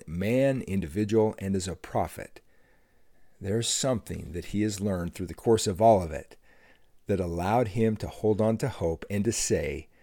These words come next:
that many of us, if not all, may be saved in his kingdom.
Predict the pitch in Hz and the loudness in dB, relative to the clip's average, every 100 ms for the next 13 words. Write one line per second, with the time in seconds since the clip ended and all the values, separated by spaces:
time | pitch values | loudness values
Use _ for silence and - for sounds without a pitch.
0 | - - - - 104 101 110 139 104 80 | -20 -20 -20 -6 -4 0 2 4 2 0
1 | 80 - - 123 135 110 110 110 92 76 | -4 -6 2 4 4 2 2 2 2 -2
2 | 67 - - _ _ - 92 87 82 82 | -4 -8 -16 _ _ -12 -4 -4 -2 -4
3 | - 80 76 73 69 - - - - | -4 -4 -6 -10 -10 -12 -14 -14 -16